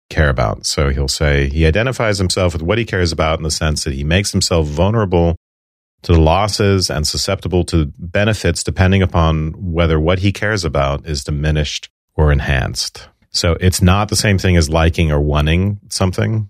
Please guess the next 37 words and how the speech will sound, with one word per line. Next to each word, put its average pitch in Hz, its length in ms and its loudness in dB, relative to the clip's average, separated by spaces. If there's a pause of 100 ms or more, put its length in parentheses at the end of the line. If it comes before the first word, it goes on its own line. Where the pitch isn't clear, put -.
(120)
It's 78 480 2
not 82 480 2
simply 90 300 0
the 82 120 2
same 82 280 2
thing 82 220 0
as 78 120 2
desire. 78 600 0
And 87 180 -2
as 78 160 -4
we 80 80 -4
get 76 160 0
into 73 160 -4
this, 76 220 -4
we'll 73 80 -10
see - 140 -2
it's 76 160 -2
not 80 180 2
even 76 160 -2
the 73 80 -4
same 78 180 -2
thing 80 220 -2
as 73 120 -4
making 76 340 -2
some 71 460 -4
kind 73 200 -2
of 69 100 -6
existential 82 680 -2
decision 87 680 0
about 92 440 -2
something. 110 680 0 (360)
It 82 300 4 (100)
involves 80 920 2 (280)
this 87 160 2
concept 85 540 0
of 69 280 -2
identification. 71 880 -4